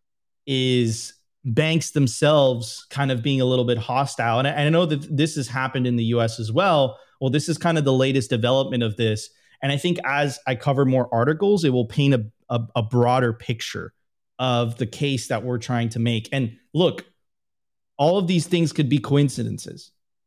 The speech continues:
That's a lot of coincidences, right? You have the E-, E T F, you know, not being accepted. You have the Custodia Bank.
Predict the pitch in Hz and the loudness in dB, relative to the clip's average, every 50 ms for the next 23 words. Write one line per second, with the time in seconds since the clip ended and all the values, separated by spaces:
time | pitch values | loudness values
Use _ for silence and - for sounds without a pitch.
0 | _ _ _ _ _ - 135 - 147 139 139 151 165 175 175 170 151 - - 160 | _ _ _ _ _ -10 -4 0 2 2 4 4 4 4 4 2 2 2 4 4
1 | 156 147 127 - - 113 107 98 104 - - - - - - _ _ _ _ _ | 6 4 4 2 -2 -4 -4 -4 -6 -10 -14 -16 -18 -20 -20 _ _ _ _ _
2 | 123 120 117 113 113 123 123 139 139 135 131 123 113 120 123 120 - - 147 160 | 0 0 0 0 0 0 0 2 2 2 2 0 0 0 0 0 2 2 2 2
3 | 180 - 170 160 156 156 - 156 143 143 143 139 - - - - _ _ _ _ | 2 0 0 0 0 0 0 2 2 2 2 0 -2 -6 -14 -20 _ _ _ _
4 | - 127 123 120 110 117 131 127 135 131 - 135 131 127 113 - - 131 117 113 | -2 -2 0 0 0 0 0 0 0 0 0 0 0 0 -2 0 -2 -2 -2 0
5 | - 123 113 110 107 110 - _ _ _ _ - 120 117 117 120 113 - 113 - | -2 -2 -2 -2 -2 -4 -10 _ _ _ _ -4 -2 -2 -2 -2 -2 -4 -6 -2
6 | - 147 139 139 139 139 131 113 127 120 120 117 113 113 - - | 0 2 2 4 4 2 2 2 0 0 0 0 -2 -4 -6 -12